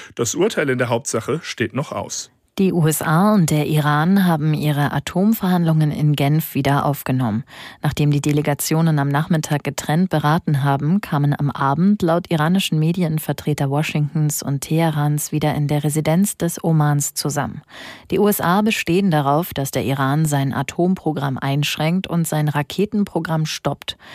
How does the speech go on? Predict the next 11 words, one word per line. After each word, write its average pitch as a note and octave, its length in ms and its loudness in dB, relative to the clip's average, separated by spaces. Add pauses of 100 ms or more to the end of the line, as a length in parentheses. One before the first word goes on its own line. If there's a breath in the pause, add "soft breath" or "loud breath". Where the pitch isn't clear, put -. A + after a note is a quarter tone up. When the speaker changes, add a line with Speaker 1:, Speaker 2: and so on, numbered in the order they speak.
(260 loud breath)
Speaker 2:
U-S-Präsident C#3+ 600 0
Trump C#3+ 360 -2
hat - 200 -2
mit D3 140 0
einem D3+ 240 4
Militärschlag D3 840 0
gedroht, D3 460 0
sollte C#3 580 -2 (140)
keine D3 400 -2
Einigung C#3+ 460 0
gelingen. B2+ 480 -4